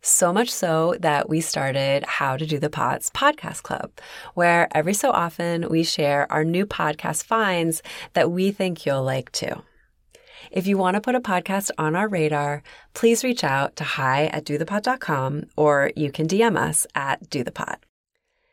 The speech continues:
Two women, go to Tokyo to uncover stories of sex,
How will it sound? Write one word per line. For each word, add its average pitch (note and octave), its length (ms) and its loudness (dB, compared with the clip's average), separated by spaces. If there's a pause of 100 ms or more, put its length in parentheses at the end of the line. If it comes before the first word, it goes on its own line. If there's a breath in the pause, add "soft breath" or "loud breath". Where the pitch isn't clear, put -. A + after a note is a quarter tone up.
(680)
Two A3+ 340 4
women, E3 580 0 (280)
go E3+ 380 6
to G#3+ 120 0
Tokyo - 720 -2
to - 160 -4
uncover E3+ 540 2
stories C#3+ 680 0
of C#3 220 -4
sex, - 680 -2